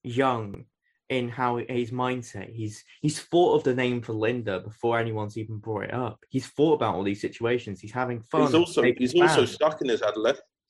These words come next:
Speaker 1: Exactly,
Speaker 2: He's
Speaker 1: and
Speaker 2: also
Speaker 1: it's
Speaker 2: stuck
Speaker 1: only,
Speaker 2: in his adolescence
Speaker 1: and it's
Speaker 2: because
Speaker 1: throughout
Speaker 2: of
Speaker 1: the episode
Speaker 2: Mm.
Speaker 1: he comes to terms with his mum's death, and he realizes what he's doing throughout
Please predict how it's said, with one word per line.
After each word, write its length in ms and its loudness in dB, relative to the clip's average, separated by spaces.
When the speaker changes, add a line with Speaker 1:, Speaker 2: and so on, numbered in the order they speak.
Speaker 1:
Exactly, 480 0
Speaker 2:
He's 60 4
Speaker 1:
and 60 6
Speaker 2:
also 100 2
Speaker 1:
it's 80 0
Speaker 2:
stuck 120 4
Speaker 1:
only, 180 2
Speaker 2:
in 60 -2
his 80 -6
adolescence 460 -2
Speaker 1:
and 160 0
it's 140 -8
Speaker 2:
because 120 -4
Speaker 1:
throughout 400 2
Speaker 2:
of 100 -12
Speaker 1:
the 160 2
episode 500 -6
Speaker 2:
Mm. 220 -8
Speaker 1:
he 100 -6
comes 300 -2
to 80 -18
terms 400 -2
with 80 -4
his 100 -8
mum's 300 -4
death, 420 -6
and 200 2
he 160 -4
realizes 840 2
what 260 0
he's 220 -4
doing 640 2
throughout 600 0